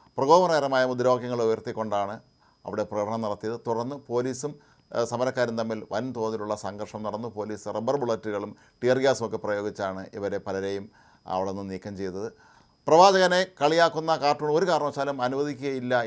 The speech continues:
എന്നും നേരത്തെ വർഷങ്ങൾക്ക് മുമ്പ് പാരീസിൽ ഒരു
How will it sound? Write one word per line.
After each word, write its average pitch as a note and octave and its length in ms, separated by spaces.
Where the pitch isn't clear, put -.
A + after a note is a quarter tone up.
എന്നും G#2+ 180
നേരത്തെ F3 380
വർഷങ്ങൾക്ക് F3 440
മുമ്പ് E3 200
പാരീസിൽ D#3+ 440
ഒരു E3+ 140